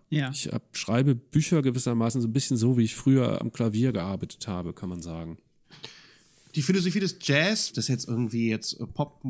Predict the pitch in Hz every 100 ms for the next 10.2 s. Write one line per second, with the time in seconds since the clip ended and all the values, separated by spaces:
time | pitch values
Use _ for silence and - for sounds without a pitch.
0 | 120 - - 151 151 139 - - 120 -
1 | - 131 156 160 - - 165 170 175 175
2 | - 147 - 151 160 165 147 147 - 139
3 | 139 131 123 151 147 147 151 135 135 147
4 | 165 196 196 - 147 165 196 147 156 -
5 | 139 135 139 147 160 - - 143 165 175
6 | 147 139 139 175 214 190 170 190 214 147
7 | 135 131 151 135 156 156 165 143 143 131
8 | 143 - - 143 151 156 - 170 214 202
9 | 196 196 180 190 190 - 156 - 175 240
10 | -